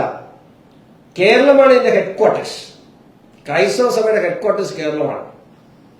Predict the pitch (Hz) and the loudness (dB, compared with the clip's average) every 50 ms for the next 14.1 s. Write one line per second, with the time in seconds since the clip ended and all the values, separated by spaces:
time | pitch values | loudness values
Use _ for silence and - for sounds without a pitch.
0 | _ _ - - 220 226 220 - 180 190 202 233 254 262 269 269 269 277 277 285 | _ _ -6 -4 -4 -4 -4 -2 0 2 4 4 4 4 2 2 4 6 6 8
1 | 269 233 220 220 233 226 - 233 202 - 175 - - - - 180 180 196 226 240 | 8 8 6 4 4 2 2 2 0 0 0 -4 -8 -12 -10 -6 -4 -2 0 0
2 | 247 233 233 233 - - - - - - - - 151 170 190 185 - - - 269 | 0 0 0 -2 -4 -6 -8 -14 -18 -20 -12 -2 2 4 4 6 6 6 6 6
3 | - - - 247 254 269 254 - 233 233 247 240 247 247 233 226 214 208 208 - | 6 6 6 6 6 6 6 4 4 2 2 2 2 0 0 0 0 0 0 -2
4 | 220 220 220 226 233 233 233 233 - - - - - - - _ _ _ _ - | -4 -2 0 0 2 0 0 -2 -6 -10 -16 -20 -20 -20 -20 _ _ _ _ -20
5 | - - - - 190 214 240 247 269 269 277 269 233 233 220 220 - 233 233 240 | -14 -6 0 2 4 4 6 6 6 6 6 6 6 4 2 2 0 -2 -4 -4
6 | - 240 214 202 196 180 180 185 - - - - - - - - _ _ _ _ | -2 0 2 2 4 4 2 2 2 0 -4 -8 -14 -18 -20 -20 _ _ _ _
7 | _ _ _ _ - - 175 196 220 226 240 262 262 - 262 262 269 269 - 220 | _ _ _ _ -4 2 4 6 6 6 6 4 2 2 4 4 6 6 6 6
8 | 214 214 214 - 254 262 254 254 254 247 240 247 233 247 233 226 226 226 233 233 | 4 4 4 4 4 4 4 4 4 2 2 0 0 -2 0 2 4 6 6 6
9 | 233 233 226 226 208 190 - - - 254 254 262 254 233 233 233 226 226 226 233 | 6 4 0 -2 -2 -4 -4 -2 -2 0 0 2 2 2 2 4 4 4 4 2
10 | 233 220 202 196 190 185 - 254 247 220 - 214 214 208 196 180 175 170 170 - | 2 2 2 0 0 -2 -2 -2 -2 0 0 0 0 0 0 0 -2 -2 -4 -6
11 | - - - - - - 147 160 185 220 226 226 226 269 254 254 262 262 262 262 | -10 -16 -20 -20 -16 -8 -4 0 2 2 2 2 2 0 0 0 2 2 2 2
12 | 262 262 233 220 214 214 214 220 208 196 196 202 190 - - - - - - - | 0 2 2 2 2 2 0 0 0 0 2 2 2 0 -2 -4 -8 -12 -18 -20
13 | - - _ _ _ _ _ _ _ - _ _ _ - 143 156 165 214 220 220 | -20 -20 _ _ _ _ _ _ _ -20 _ _ _ -10 -8 -4 0 2 2 2
14 | 233 | 2